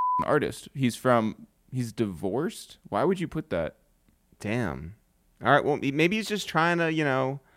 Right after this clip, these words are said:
Speaker 2: find somebody who has similar thought patterns as him, you know?
Speaker 1: I guess.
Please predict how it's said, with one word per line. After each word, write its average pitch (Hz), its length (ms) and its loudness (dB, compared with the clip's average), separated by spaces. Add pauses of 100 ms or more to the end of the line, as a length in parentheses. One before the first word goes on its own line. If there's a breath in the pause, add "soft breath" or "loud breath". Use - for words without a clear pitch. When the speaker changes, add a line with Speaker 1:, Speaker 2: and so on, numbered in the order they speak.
(520)
Speaker 2:
find 165 360 8
somebody 147 380 4
who 147 120 4
has 117 460 4
similar 151 720 4
thought 120 360 4
patterns 98 400 2
as 95 160 -6
him, 76 300 -8
you 101 120 -4
know? 127 280 -2
Speaker 1:
I 95 80 -6
guess. 123 540 -2